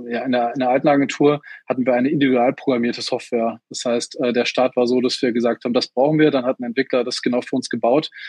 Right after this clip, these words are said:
Und das war mit, im Grunde nach fünf Jahren das Schlimmste, was du haben kannst, weil dann bist du halt komplett abhängig von irgendwie so einem selbst gewurstelten System. Und, äh, kommst da eigentlich auch kaum noch raus. Und, äh, das hat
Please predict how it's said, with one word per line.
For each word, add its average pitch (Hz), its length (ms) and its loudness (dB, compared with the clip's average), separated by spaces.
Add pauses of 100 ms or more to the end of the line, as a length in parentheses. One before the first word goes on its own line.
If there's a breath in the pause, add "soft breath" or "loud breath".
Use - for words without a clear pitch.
(280 loud breath)
Und 113 120 -4
das 127 160 -2
war 135 80 4
mit, 123 220 0
im 135 100 2
Grunde 135 240 2
nach 120 160 0
fünf 135 260 -4
Jahren 123 160 2
das 117 80 -2
Schlimmste, 139 360 -2
was 113 100 -2
du 131 80 2
haben 123 220 2
kannst, - 400 -8 (100)
weil 110 240 0
dann 113 140 0
bist 113 200 -4
du 127 80 0
halt 117 200 0
komplett 127 520 -4
abhängig 127 480 -2
von 120 220 -4
irgendwie 123 240 0
so 120 100 0
einem 117 120 0
selbst 123 340 -2
gewurstelten 123 600 0
System. 127 440 -2 (520 loud breath)
Und, 110 260 -6
äh, 123 140 -2
kommst - 260 0
da 127 60 2
eigentlich 120 120 2
auch 120 120 0
kaum 131 180 2
noch 117 160 -2
raus. 131 300 0 (180)
Und, 110 480 -4
äh, 107 240 -4
das - 300 -10 (500 loud breath)
hat - 260 -2